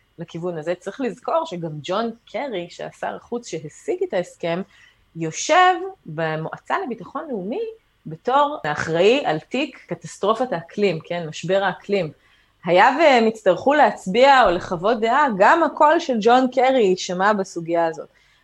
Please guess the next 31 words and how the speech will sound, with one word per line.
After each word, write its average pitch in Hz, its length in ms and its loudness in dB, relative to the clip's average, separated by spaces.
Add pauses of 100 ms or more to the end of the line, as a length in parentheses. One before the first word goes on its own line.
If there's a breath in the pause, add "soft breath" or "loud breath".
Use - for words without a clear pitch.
אז 175 160 0
יש 294 220 6
לנו 285 240 2
פה 214 180 6
הרבה 202 340 4
מאוד 254 240 2
קולות 269 400 4
שאנחנו 190 420 -4
מניחים, 175 580 -6 (460)
אה, 170 120 -6
שקדמו 180 460 -6
את 208 100 -6
הקו 196 160 -2 (100)
הזה 180 160 -8
של 160 120 -12
חזרה 170 380 -6
להסכם 165 380 -10
הגרעין. 156 320 -14 (440)
רבים 196 400 0
מהאנשים 339 600 -2
האלה, 240 460 -2 (200)
כמו 220 200 -6
שאת 226 260 -6
אמרת, 208 300 -4
כיהנו 190 400 -4
בממשל 190 480 0
אובמה, 160 400 -4 (160)
רבים 196 340 -4
מהם 294 300 -6 (300)
נחוו 202 360 -8
בעבר. 233 420 2